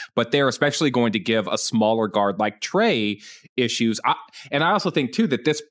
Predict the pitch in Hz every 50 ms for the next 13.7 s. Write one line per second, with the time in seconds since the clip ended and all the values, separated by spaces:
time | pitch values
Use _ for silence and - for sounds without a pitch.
0 | _ - - - 151 156 156 156 120 156 147 139 - 143 120 - - 147 135 131
1 | 113 - - - - 143 139 127 113 113 107 110 127 123 - 147 117 - - 120
2 | 110 107 101 - - 113 113 104 - 104 - - - 117 113 113 110 - 104 107
3 | 101 92 - - 107 110 117 131 160 175 151 113 139 135 139 135 120 104 107 117
4 | - - - - - - - - - 170 202 202 156 120 110 - - _ _ _
5 | _ _ _ _ _ _ - - - 160 147 - - - - - - - 120 101
6 | 104 110 117 127 147 151 151 - - 156 151 160 160 - 180 180 190 190 _ _
7 | _ _ _ _ _ 123 110 - 147 135 120 - - - _ _ _ _ _ -
8 | - 151 165 160 147 - - - 160 156 143 - 165 139 127 120 107 127 135 151
9 | 135 135 120 113 107 104 101 101 - - - _ _ - 131 160 165 - 202 175
10 | 165 135 - - 113 107 123 123 123 - - 123 101 - - - 117 110 107 -
11 | 117 107 104 101 107 107 107 104 104 107 98 - - 117 107 104 101 92 98 110
12 | 113 113 110 110 110 104 - - 113 107 101 101 - - - - - - _ _
13 | - 139 147 151 139 147 143 139 127 117 110 98 -